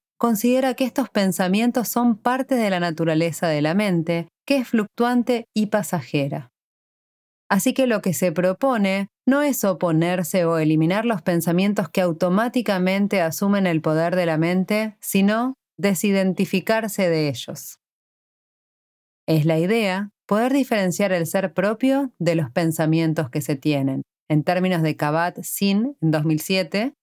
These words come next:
no ser nuestros pensamientos. Esto es algo completamente ajeno al pensamiento occidental basado en el concepto cartesiano de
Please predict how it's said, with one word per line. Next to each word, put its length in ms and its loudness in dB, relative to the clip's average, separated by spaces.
no 260 2
ser 320 0
nuestros 400 0
pensamientos. 1080 -2
Esto 180 0
es 140 0
algo 240 0
completamente 1120 0
ajeno 560 0
al 180 -2
pensamiento 760 0
occidental 640 0
basado 380 -2
en 60 0
el 160 -2
concepto 540 -2
cartesiano 760 -2
de 180 0